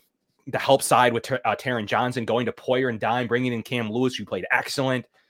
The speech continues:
McDermott's a great, great defensive coach. Like, whether he has issues in game or all, whatever we wanna say off the field,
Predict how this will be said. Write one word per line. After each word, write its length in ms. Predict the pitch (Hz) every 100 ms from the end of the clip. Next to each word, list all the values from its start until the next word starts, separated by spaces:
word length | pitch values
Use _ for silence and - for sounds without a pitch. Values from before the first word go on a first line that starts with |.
| _ _ _
McDermott's 480 | 143 - 170 202 175
a 60 | 139
great, 560 | 95 107 113 101 95 _ _
great 460 | 104 101 90 85 -
defensive 440 | 113 92 87 -
coach. 440 | - 90 - - -
Like, 240 | 98 90 - _
whether 460 | - 120 160 180 185
he 180 | 160 156
has 380 | 156 139 117 -
issues 400 | 139 - 139 123
in 220 | 123 113
game 400 | 110 120 123 120
or 160 | 110 101
all, 140 | 101
whatever 340 | 113 120 123 120
we 120 | 113
wanna 180 | 110 104
say 160 | 107
off 220 | 104 98 -
the 100 | 92
field, 480 | 113 107 98 95